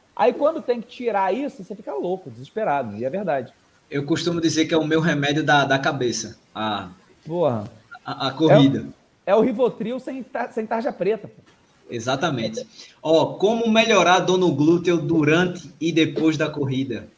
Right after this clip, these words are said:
Speaker 1: Ah, interessante. Uma dor que persi-, uma dor muito pontual durante a corrida e que fica doendo depois, eu não sei se isso é só dor muscular não, hein, cara. Eu acho que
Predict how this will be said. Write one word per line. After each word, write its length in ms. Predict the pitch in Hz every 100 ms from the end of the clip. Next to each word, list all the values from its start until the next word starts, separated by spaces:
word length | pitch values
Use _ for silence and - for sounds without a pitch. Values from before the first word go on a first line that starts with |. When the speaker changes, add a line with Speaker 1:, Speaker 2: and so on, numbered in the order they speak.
| _ _ _ _ _ _ _ _ _ _ -
Speaker 1:
Ah, 320 | 104 113 120
interessante. 720 | 107 131 175 - 147 127 110 - _ _ _ -
Uma 200 | 170 175
dor 320 | 156 233 277
que 100 | 214
persi-, 360 | 196 - 151 170
uma 160 | 175
dor 240 | 165 220 214
muito 240 | 302 415
pontual 960 | - 294 269 240 160 156 147 113 - _ _ _ _ 127
durante 520 | 160 160 160 254 -
a 40 | 226
corrida 640 | 208 175 190 214 151 147
e 60 |
que 100 | -
fica 300 | 170 247 247
doendo 320 | 180 175 180 156
depois, 680 | 147 - 185 233 143 - - _ _ _ _ _ _ -
eu 200 | 190 220
não 120 | 247
sei 300 | - 208 214
se 120 | 226
isso 120 | 220
é 60 | 220
só 240 | - 214
dor 260 | 175 202 202
muscular 580 | 214 - 220 208 220 202
não, 300 | 190 185 175
hein, 80 |
cara. 380 | 165 143 120 117
Eu 100 | 131
acho 240 | 156 175 -
que 240 | 190